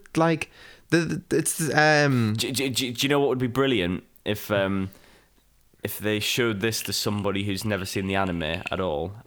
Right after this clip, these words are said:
Speaker 2: and it, but they happen to be animators, and get them to do an animated version of this first episode?
Speaker 1: Oh.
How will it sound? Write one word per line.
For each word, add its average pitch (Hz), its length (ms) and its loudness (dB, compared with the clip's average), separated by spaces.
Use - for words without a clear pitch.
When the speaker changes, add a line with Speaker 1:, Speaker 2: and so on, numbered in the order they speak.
Speaker 2:
and 95 140 -4
it, - 140 -6
but - 160 -4
they 104 60 -4
happen 104 200 0
to 95 60 -2
be 95 80 -2
animators, 90 480 -2
and 95 120 -8
get 95 120 -2
them 90 140 -6
to 87 80 -4
do 92 120 -2
an 71 60 -2
animated 90 400 -4
version 98 500 -6
of 98 160 -6
this 95 240 -4
first 95 260 -6
episode? 98 540 -8
Speaker 1:
Oh. 117 1080 2